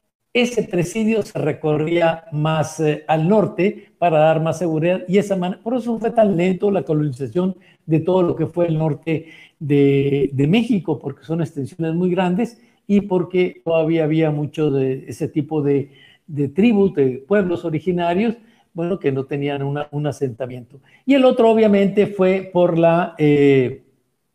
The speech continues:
cuando llegaban los, eh, españoles en un centro de población, eh, para, eh,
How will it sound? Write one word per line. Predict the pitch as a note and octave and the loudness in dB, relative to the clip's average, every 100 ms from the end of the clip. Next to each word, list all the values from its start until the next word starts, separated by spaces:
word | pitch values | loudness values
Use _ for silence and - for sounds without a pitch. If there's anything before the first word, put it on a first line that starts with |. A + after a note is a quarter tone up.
| _ _ _ _ _ _ | _ _ _ _ _ _
cuando | - D#3 | 0 2
llegaban | D#3 D3+ F3 F#3 F#3+ | 4 4 6 4 4
los, | E3+ D#3+ D#3+ | 2 2 0
eh, | D#3+ D#3 D3+ D3+ C#3+ - | 0 4 4 2 0 -4
españoles | D3 - F#3 G#3+ A3 B3 - - _ _ | -4 -2 0 2 0 -2 -6 -18 _ _
en | - C#3+ | -6 -2
un | E3 E3 | -2 -2
centro | E3 D#3+ F3 | -2 -2 -2
de | E3+ | 0
población, | G3 F#3+ G3 G#3 A3 A#3+ - - _ _ | 2 4 2 2 0 0 -6 -20 _ _
eh, | E3 D3 C#3+ C#3+ - | -4 0 0 -2 0
para, | G#3+ F#3+ G3+ G3+ G#3 - | 2 4 2 -2 -8 -4
eh, | D3 D3 D3+ D3 D3 - | 0 2 2 2 0 -4